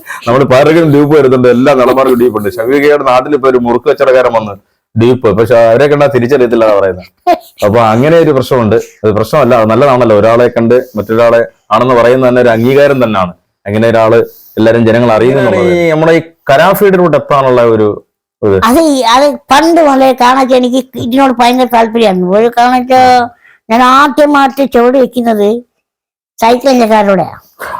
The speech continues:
Speaker 1: ഓ, പണ്ട് നമ്മുടെ നാട്ടിലൊക്കെ സൈക്കിൾ ആയിട്ടില്ല.
Speaker 2: <laughs>
Speaker 1: അതിനകത്തൊരു പാട്ടുണ്ടല്ലേ?
Speaker 2: അതെ.
Speaker 1: എന്താ ഒരു പാട്ട്?
Speaker 2: ഞാൻ, ഞാൻ അന്ന്, അന്ന് കളിച്ചത് എന്നാടി റക്കമ്മ പള്ള ആ
Speaker 1: ആ,
Speaker 2: പാട്ടൊക്കെ.
Speaker 1: അതെ, അതെ. ആ.
Speaker 2: അന്ന്, അന്നത്തെ, അന്നത്തെ
Speaker 1: അതെ,
Speaker 2: സ്റ്റെപ്പ് ഇട്ട്
Speaker 1: അതെ, അതെ.
Speaker 2: കളിക്കായിരുന്നു.
Speaker 1: ആ, ആ.
Speaker 2: അത് സൈക്കിൾ ഇഞ്ചക്കാരുടെ
Speaker 1: സൈക്കിളൊക്കെ ഭയങ്കര സംഭവമായിരുന്നു.
Speaker 2: അതിന്റെ കൂടെയാണ് ഞാൻ ആദ്യം ചുവട് വെക്കുന്നത്.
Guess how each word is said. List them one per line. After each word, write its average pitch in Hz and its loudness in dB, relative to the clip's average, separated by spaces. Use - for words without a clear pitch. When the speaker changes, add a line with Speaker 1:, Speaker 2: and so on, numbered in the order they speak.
Speaker 1:
ഓ, 156 4
പണ്ട് 143 0
നമ്മുടെ 160 0
നാട്ടിലൊക്കെ 156 0
സൈക്കിൾ - 0
ആയിട്ടില്ല. 135 0
Speaker 2:
<laughs> - 2
Speaker 1:
അതിനകത്തൊരു 165 0
പാട്ടുണ്ടല്ലേ? 143 0
Speaker 2:
അതെ. 247 2
Speaker 1:
എന്താ 208 0
ഒരു 143 0
പാട്ട്? 254 0
Speaker 2:
ഞാൻ, 254 0
ഞാൻ 254 0
അന്ന്, 269 -2
അന്ന് 262 -2
കളിച്ചത് 247 -2
എന്നാടി 247 -2
റക്കമ്മ 240 -2
പള്ള 240 -2
ആ 247 4
Speaker 1:
ആ, 240 0
Speaker 2:
പാട്ടൊക്കെ. 123 0
Speaker 1:
അതെ, 113 2
അതെ. 95 -2
ആ. 90 -12
Speaker 2:
അന്ന്, 269 -2
അന്നത്തെ, 269 0
അന്നത്തെ 269 0
Speaker 1:
അതെ, - 2
Speaker 2:
സ്റ്റെപ്പ് - 0
ഇട്ട് 247 -2
Speaker 1:
അതെ, 247 2
അതെ. 240 2
Speaker 2:
കളിക്കായിരുന്നു. 208 -2
Speaker 1:
ആ, 196 0
ആ. 208 2
Speaker 2:
അത് 220 -2
സൈക്കിൾ 220 -2
ഇഞ്ചക്കാരുടെ 226 0
Speaker 1:
സൈക്കിളൊക്കെ 185 2
ഭയങ്കര 185 0
സംഭവമായിരുന്നു. 185 -2
Speaker 2:
അതിന്റെ 220 0
കൂടെയാണ് 247 2
ഞാൻ 240 0
ആദ്യം 233 0
ചുവട് 226 2
വെക്കുന്നത്. 190 -2